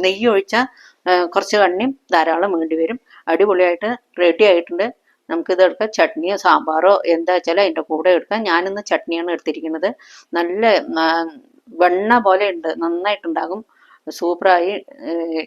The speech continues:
ഇരിക്കും. നിങ്ങൾ ഉണ്ടാക്കി നോക്കുക, അഭിപ്രായം പറയുക, ലൈക്ക് ചെയ്യുക, കമന്റ് ചെയ്യുക, സബ്സ്ക്രൈബ് ചെയ്യുക. അപ്പൊ ഇനി അടുത്ത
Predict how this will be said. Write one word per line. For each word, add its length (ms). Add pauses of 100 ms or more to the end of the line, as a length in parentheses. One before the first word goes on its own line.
(140)
ഇരിക്കും. 300 (220)
നിങ്ങൾ 220 (140)
ഉണ്ടാക്കി 380
നോക്കുക, 360
അഭിപ്രായം 500
പറയുക, 320 (500)
ലൈക്ക് 340
ചെയ്യുക, 320
കമന്റ് 300
ചെയ്യുക, 280
സബ്സ്ക്രൈബ് 500 (100)
ചെയ്യുക. 300 (1080)
അപ്പൊ 220
ഇനി 180
അടുത്ത 220